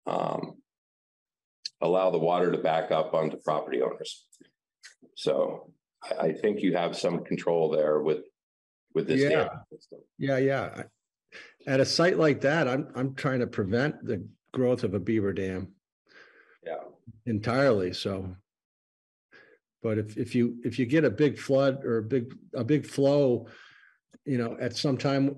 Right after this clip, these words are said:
Speaker 2: if you, if it, with an unprotected culvert and there's a beaver dam in it, then, you know, then you have problems. And, and every now and then that'll cause a road to blow out. Um,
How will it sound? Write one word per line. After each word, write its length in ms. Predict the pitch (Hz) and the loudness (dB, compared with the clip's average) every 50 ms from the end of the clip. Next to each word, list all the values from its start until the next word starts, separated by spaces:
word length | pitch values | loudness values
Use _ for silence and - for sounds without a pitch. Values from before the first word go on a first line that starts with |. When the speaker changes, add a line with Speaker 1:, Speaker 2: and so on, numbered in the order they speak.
| - | -8
Speaker 2:
if 220 | - - 135 123 - | -4 -4 -2 0 2
you, 100 | 139 135 | 4 4
if 80 | 131 131 - 151 | 2 2 0 -2
it, 160 | 143 - 147 | -2 0 2
with 160 | 131 139 131 | 2 2 4
an 100 | 127 131 | 4 4
unprotected 600 | 143 175 180 151 147 - - 131 117 - 123 - | 2 2 2 2 0 2 2 2 2 0 -2 -2
culvert 340 | - 117 110 113 123 127 - | 0 0 2 2 2 0 0
and 100 | 123 113 | 0 0
there's 140 | 117 107 113 | 0 0 0
a 60 | 110 | 0
beaver 300 | 110 143 151 156 143 131 | 4 4 4 6 4 4
dam 260 | 120 120 117 110 117 | 4 4 4 4 2
in 140 | 135 143 127 | 2 2 2
it, 200 | 104 - - - | 0 -2 -2 -2
then, 380 | 117 120 123 120 - - - - - | -2 0 0 -2 -2 -6 -10 -14 -12
you 80 | - 131 | -8 -6
know, 140 | 113 110 110 | -4 -4 -2
then 160 | 110 127 139 | -2 0 2
you 100 | 139 127 | 2 2
have 180 | 123 117 110 - | 2 0 -2 -2
problems. 480 | - 113 107 110 113 113 117 113 117 | -2 -2 0 0 0 0 0 -2 -2
And, 220 | 131 123 120 - - - - - - - _ _ | -2 -4 -4 -6 -10 -16 -20 -20 -20 -20 _ _
and 100 | - 139 | -2 0
every 240 | 147 170 165 170 156 | 2 4 4 6 6
now 200 | 143 143 135 135 | 6 4 4 4
and 120 | 123 120 | 4 4
then 520 | 127 143 165 165 131 113 110 107 107 - - - - | 4 4 4 4 4 2 0 -2 -4 -6 -12 -14 -12
that'll 340 | - 135 123 120 123 131 120 | -8 -4 -2 0 0 0 0
cause 300 | - - 127 127 120 127 | 0 0 0 0 2 0
a 80 | 113 | 2
road 300 | 104 110 120 135 156 143 | 4 4 6 6 6 4
to 80 | 123 101 | 2 0
blow 260 | 85 107 95 90 92 | 0 0 0 2 0
out. 300 | 90 87 90 - - - _ _ - - - - - - - - - _ _ _ _ _ _ _ _ _ _ | 0 -2 -4 -6 -10 -12 _ _ -20 -20 -20 -20 -20 -20 -20 -20 -20 _ _ _ _ _ _ _ _ _ _
Um, 400 | - 110 98 98 95 104 107 110 | -6 -4 -4 -2 -2 0 -2 -2